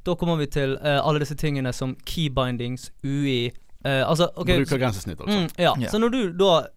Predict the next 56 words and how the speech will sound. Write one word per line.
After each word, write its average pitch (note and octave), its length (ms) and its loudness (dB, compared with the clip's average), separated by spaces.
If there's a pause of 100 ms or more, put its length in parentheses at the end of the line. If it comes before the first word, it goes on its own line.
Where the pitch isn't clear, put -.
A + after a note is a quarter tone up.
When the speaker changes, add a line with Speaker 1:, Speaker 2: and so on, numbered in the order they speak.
(140)
Speaker 1:
eh, D3 160 -2
holder, C#3 440 2
spiller D3+ 240 -2
på D3+ 100 -4
en C3 60 -4
konsol C3+ 360 0
med A#2+ 160 -4
en B2+ 120 -6
kontroller, - 380 -6 (540)
så D#3+ 140 2
har E3+ 120 6
du D3 60 0
litt D3+ 360 -2
limitert C3+ 580 -2
med A#2+ 100 -8
knapper A#2 500 -4
i A#2+ 60 -4
forhold B2 260 -4
til A2+ 100 -12
på A2+ 120 -4
et - 100 -10
keyboard. G#2 500 -10 (160)
Speaker 3:
Mhm. E3+ 340 2
Speaker 1:
Sant? G3+ 240 2
Så G3 100 2
der F#3+ 260 4
er E3 180 2
det D3+ 120 0
kanskje D3+ 300 -2
logisk C3+ 400 -2
at - 220 -6
du C3 300 0
bruker C3+ 400 -2
A-knappen A2+ 600 -2
for A2+ 280 -4
fire A#2+ 300 -6
ting. - 260 -8 (500)
Sant? G3 260 4
I, D#3 240 2
på, - 360 -8
Speaker 3:
Ja, A3 120 8 (120)
ja. F#2+ 60 0 (240)
Speaker 1:
på - 100 0
en - 60 -2
konsol. A2+ 340 -4 (340)
Men F3+ 120 0
i - 20 -2
et F3 80 -6
P G#3 140 4
C-spill F3+ 380 -2
så F3+ 300 2
trenger G3+ 200 -4
ikke D#3+ 80 -2
det D3 80 2
være E3 200 2
sånn. C#3 220 -4